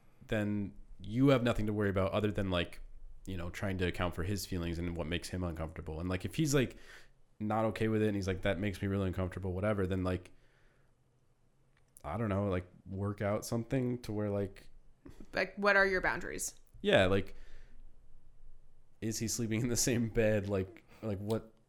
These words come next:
Speaker 1: what exactly is happening? And I think the more open you are about it, the better. I wouldn't be like, "Oh, we're just friends," 'cause then I'm like, "Okay, well, what the fuck does that mean?"
Speaker 2: Mm-hmm.
Speaker 1: But if you're like, "We've known each other this long and, like, we've never hooked up and there's no desire to," then I'd be
Speaker 2: Right.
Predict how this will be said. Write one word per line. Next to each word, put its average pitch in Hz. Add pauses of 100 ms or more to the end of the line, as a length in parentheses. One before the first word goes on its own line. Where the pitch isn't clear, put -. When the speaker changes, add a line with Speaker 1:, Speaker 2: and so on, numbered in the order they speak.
Speaker 1:
what 110
exactly 107
is 92
happening? 107
And 101
I 104
think -
the 123
more 123
open 123
you 110
are 95
about 90
it, 87
the -
better. 85 (260)
I 104
wouldn't 107
be 104
like, 113
"Oh, 151
we're 151
just 147
friends," -
'cause 113
then 127
I'm 110
like, 95
"Okay, 85
well, 85
what 92
the -
fuck 95
does 87
that 82
mean?" 85
Speaker 2:
Mm-hmm. 180 (160)
Speaker 1:
But 101
if 98
you're 107
like, 101 (340)
"We've 92
known 98
each 92
other 90 (100)
this 117
long 110
and, 95
like, 85 (460)
we've 90
never 87
hooked -
up 127
and 90
there's 85
no 82
desire 95
to," 90
then 92
I'd 104
be 107
Speaker 2:
Right. -